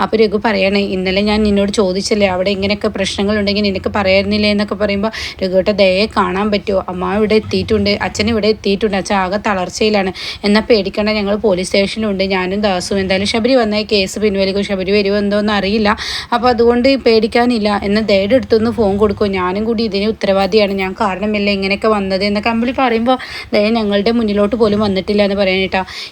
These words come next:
എന്നാൽ ഈ സമയം ചീരുവിനെയും അമ്പിളിയെയാണ് കാണിക്കുന്നത്. അവർ തമ്മിൽ പരസ്പരം പറയണേ, "നമ്മളറിയാത്ത എന്തോ ഒരു പ്രശ്നം ദയയെ ചുറ്റിപ്പറ്റി നടക്കുന്നുണ്ട്, അതുകൊണ്ടാണ് ശബരി ഇങ്ങനെയൊക്കെ പറയുന്നത്. ഉം, എന്തോ ഉണ്ട്. നമുക്ക് എന്തായാലും അമ്പിളി ചേച്ചിക്ക് ഫോൺ അടിച്ചിട്ട്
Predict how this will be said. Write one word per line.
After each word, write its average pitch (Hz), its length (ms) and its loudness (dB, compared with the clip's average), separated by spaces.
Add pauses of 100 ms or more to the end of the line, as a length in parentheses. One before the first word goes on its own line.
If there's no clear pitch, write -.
എന്നാൽ 294 300 4
ഈ 269 100 4
സമയം 254 360 2
ചീരുവിനെയും 202 540 0
അമ്പിളിയെയാണ് 208 520 2
കാണിക്കുന്നത്. 202 460 0
അവർ 190 120 2
തമ്മിൽ 202 220 2
പരസ്പരം 202 500 0
പറയണേ, 202 280 2
"നമ്മളറിയാത്ത 196 580 0
എന്തോ 196 260 0
ഒരു 214 100 0
പ്രശ്നം 208 360 -2
ദയയെ 196 260 0
ചുറ്റിപ്പറ്റി 208 460 -4
നടക്കുന്നുണ്ട്, 202 580 0 (340)
അതുകൊണ്ടാണ് 262 460 4
ശബരി 214 380 0
ഇങ്ങനെയൊക്കെ 214 480 2
പറയുന്നത്. 202 520 2 (400)
ഉം, 208 280 4
എന്തോ 233 300 4
ഉണ്ട്. 202 240 0
നമുക്ക് 226 380 4
എന്തായാലും 208 460 2 (280)
അമ്പിളി 226 240 2
ചേച്ചിക്ക് 277 320 2
ഫോൺ 202 300 4
അടിച്ചിട്ട് 202 360 0